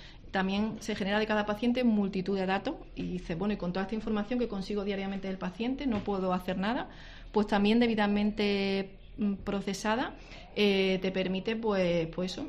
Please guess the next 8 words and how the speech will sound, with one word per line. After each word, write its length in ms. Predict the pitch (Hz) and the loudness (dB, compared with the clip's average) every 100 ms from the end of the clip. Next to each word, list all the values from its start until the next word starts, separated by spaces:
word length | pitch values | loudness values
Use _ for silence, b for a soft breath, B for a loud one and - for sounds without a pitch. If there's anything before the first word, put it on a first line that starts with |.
| - | -4
eh, 580 | 180 175 170 160 156 - - 175 | -2 0 -2 -2 -4 -6 -8 -4
una 160 | 190 190 | -2 0
vez 120 | 196 | 2
más 180 | 208 220 | 4 4
anticiparte 760 | 226 208 190 190 196 - 285 - | 2 0 -2 0 0 -2 -4 -2
a 260 | 185 175 175 | 0 0 -2
posibles, 800 | 175 - 185 196 196 190 190 - | -4 -4 -4 0 0 0 0 0
eh, 480 | 185 175 170 170 | -2 -2 -2 -4